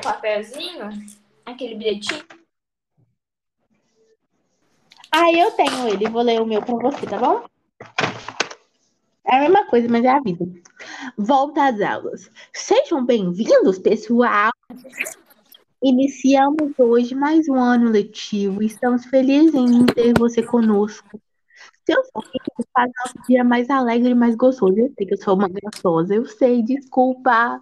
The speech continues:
Speaker 1: Nossa.
Speaker 2: Sua presença nos enche de... Pois você é uma grande inspiração. Você é a nossa grande inspiração. Eu sei, eu inspiro todo mundo.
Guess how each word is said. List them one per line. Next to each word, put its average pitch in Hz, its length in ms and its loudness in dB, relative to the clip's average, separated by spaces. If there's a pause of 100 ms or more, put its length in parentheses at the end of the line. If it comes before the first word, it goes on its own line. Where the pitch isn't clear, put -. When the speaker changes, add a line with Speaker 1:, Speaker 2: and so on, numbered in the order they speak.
Speaker 1:
Nossa. 262 360 -2 (220)
Speaker 2:
Sua 359 220 -2
presença 233 640 0
nos 233 240 2
enche 240 320 -2
de... - 120 -10 (1600)
Pois 277 260 0
você 277 260 -6
é 247 40 2
uma 254 200 -4
grande 233 540 -2
inspiração. 240 920 -2
Você 220 280 2
é 190 280 -4 (180)
a 214 140 -2
nossa 214 280 -2
grande 220 300 0
inspiração. 220 480 -2
Eu 269 180 2
sei, 277 180 0
eu 247 60 0
inspiro 240 280 -4
todo 262 200 2
mundo. 190 120 -4